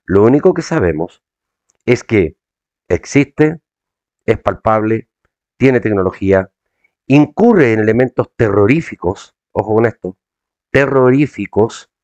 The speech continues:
a niveles que uno podría llegar a decir, incluso, y no es que me esté acercando a la Biblia ahora, eh, eh, pero, pero para que lo podamos, podamos entender, me pueda explicar, hasta,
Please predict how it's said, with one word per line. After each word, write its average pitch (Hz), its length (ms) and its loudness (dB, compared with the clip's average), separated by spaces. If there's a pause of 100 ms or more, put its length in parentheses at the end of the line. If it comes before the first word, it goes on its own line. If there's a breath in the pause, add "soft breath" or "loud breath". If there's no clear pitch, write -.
(560)
a 101 120 -2
niveles 120 440 0
que 117 120 -6
uno 120 160 2
podría 110 260 2
llegar 110 240 0
a 107 60 -2
decir, 113 420 -4 (540)
incluso, 123 840 0 (520 soft breath)
y 104 120 -2
no 117 100 2
es 120 40 -18
que 135 100 -2
me 120 100 2
esté 120 240 -2
acercando 120 440 -4
a 117 80 2
la 120 40 0
Biblia 131 260 0
ahora, 95 260 0 (680)
eh, 110 340 0
eh, 123 100 -2
pero, 123 240 0
pero 120 180 2
para 113 140 -2
que 123 140 -6
lo 117 200 4
podamos, 135 460 0 (640)
podamos 135 300 2
entender, 123 520 -4 (480)
me 123 220 0
pueda 139 160 2
explicar, 131 480 -4
hasta, 131 360 -8